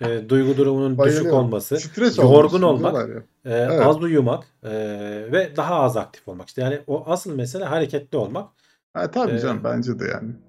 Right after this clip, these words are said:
Speaker 1: ve eğer hani çok böyle, e, endişeli falan biriysen sırt ağrısı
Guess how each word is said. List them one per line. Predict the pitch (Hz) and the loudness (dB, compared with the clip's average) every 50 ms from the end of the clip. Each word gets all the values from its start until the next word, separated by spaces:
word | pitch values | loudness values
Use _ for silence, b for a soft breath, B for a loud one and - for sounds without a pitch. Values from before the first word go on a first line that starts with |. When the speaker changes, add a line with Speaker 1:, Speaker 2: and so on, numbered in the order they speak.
| _ _ _ _ _ _ _ _ _ _ _ _ _ - | _ _ _ _ _ _ _ _ _ _ _ _ _ -2
Speaker 1:
ve | 120 147 202 214 180 - - | 0 2 2 2 0 -4 -4
eğer | 131 135 151 170 175 | -2 0 0 0 0
hani | 170 170 170 160 131 123 | -2 -4 -4 -8 -10 -10
çok | - - 180 175 - 147 139 | -4 -4 -4 -4 -4 -4 -2
böyle, | 147 147 147 143 135 127 127 | 0 0 0 0 -2 -4 -10
e, | 123 120 120 120 117 117 117 - | -10 -10 -8 -8 -8 -10 -10 -6
endişeli | 135 131 139 143 143 135 - 147 147 139 | -4 -4 -4 -4 -6 -6 -6 -6 -6 -6
falan | 123 139 139 156 165 160 143 | -6 -6 -6 -6 -8 -6 -6
biriysen | 139 123 110 107 101 - 180 190 185 _ | -6 -4 -6 -6 -8 -8 -10 -10 -10 _
sırt | _ - - 170 160 165 156 | _ -10 -10 -10 -8 -6 -4
ağrısı | 147 135 131 131 127 - - 196 190 | -2 -2 -2 -4 -6 -10 -12 -12 -14